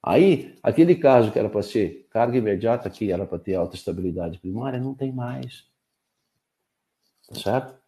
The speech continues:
Então, você tem que pensar nisso. Quanto é que tá te custando isso? Fenestração óssea, lesão de estruturas nobres anatômicas, nervo alveolar inferior, forame mentoniano, seio maxilar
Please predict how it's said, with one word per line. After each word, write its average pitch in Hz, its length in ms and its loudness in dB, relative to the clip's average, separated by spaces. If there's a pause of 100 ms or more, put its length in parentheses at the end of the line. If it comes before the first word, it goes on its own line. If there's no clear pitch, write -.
(460)
Então, 170 160 0
você 175 140 -6
tem 175 180 0
que 175 60 -6
pensar 170 400 0
nisso. 175 420 -2
Quanto 147 260 -4
é 180 60 2
que 180 100 -8
tá 175 100 0
te 175 120 -8
custando 175 680 0
isso? 82 360 -6 (1400)
Fenestração 156 680 -2
óssea, 143 280 -4 (180)
lesão 165 840 4
de 165 100 -2
estruturas 160 760 -4
nobres 135 420 -4
anatômicas, 139 720 -6
nervo 143 260 -4
alveolar 135 440 -4
inferior, 127 600 -4
forame 131 380 -4
mentoniano, 131 720 -2
seio 143 400 -2
maxilar 127 720 -6